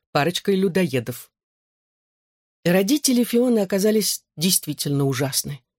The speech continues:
Её мать заявила, что лучшее место для отдыха — Ирландия — поскольку здесь невозможно обгореть на солнце, и никто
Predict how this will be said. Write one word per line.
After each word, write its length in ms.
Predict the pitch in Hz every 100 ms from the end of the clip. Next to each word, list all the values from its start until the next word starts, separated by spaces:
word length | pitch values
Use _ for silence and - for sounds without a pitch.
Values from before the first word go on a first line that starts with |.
| _ _ _ _ -
Её 160 | 151
мать 220 | 160 170 139
заявила, 380 | 160 156 160
что 200 | 156 165
лучшее 300 | 160 180 -
место 280 | 160 165 170
для 220 | 147 156
отдыха — 420 | 170 196 226 240 220 -
Ирландия — 760 | 226 214 170 147 147 160 185 - _ -
поскольку 380 | 165 - 160 165
здесь 260 | 139 -
невозможно 540 | 160 156 156 202 185 180 - -
обгореть 440 | 165 151 170 165
на 120 | 170
солнце, 380 | 165 277 294 -
и 80 | 165
никто 380 | 180 180 285